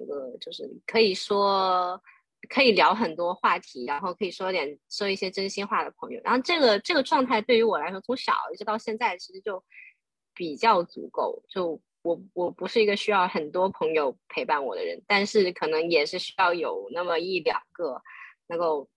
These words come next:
长期处在一种比较稳定的这种朋友的关系里面，对我来说是一个比较舒适的状态。然后还有一个就是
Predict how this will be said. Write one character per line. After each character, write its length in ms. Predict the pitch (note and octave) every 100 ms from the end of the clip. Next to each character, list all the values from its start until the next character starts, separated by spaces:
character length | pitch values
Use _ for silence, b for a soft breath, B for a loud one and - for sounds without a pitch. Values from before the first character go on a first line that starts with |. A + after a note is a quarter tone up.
| _ -
长 260 | - D#3
期 500 | E3+ - F#3+ G3 F3+
处 220 | - - D3
在 160 | E3+
一 80 | D#3+
种 260 | C#3+ C#3 C#3
比 100 | D#3
较 180 | D#3+ D3+
稳 260 | D3+ B2+ A2+
定 180 | F#3
的 80 | E3+
这 60 | D#3
种 160 | D#3+
朋 200 | - -
友 120 | C#3 E3+
的 100 | D3+
关 260 | F#3 F#3
系 200 | G#3+ G3
里 160 | C#3+ D2
面， 200 | F#2 -
对 100 | G3
我 80 | F3+
来 160 | D3+ -
说 140 | F#3+
是 100 | -
一 40 |
个 60 | F#3+
比 120 | F3
较 160 | C3 D3+
舒 240 | - G#3
适 120 | -
的 120 | G3+ E3
状 240 | B3 G#3+
态。 200 | F3+ - - _ _ B B B B
然 160 | E3+ F#3+
后 400 | B3+ A3+ F3+ F#3+ - _
还 200 | - E3
有 100 | C4
一 60 | D4
个 140 | G3
就 100 | G#3
是 400 | B3+ C#4 A#3 D#3+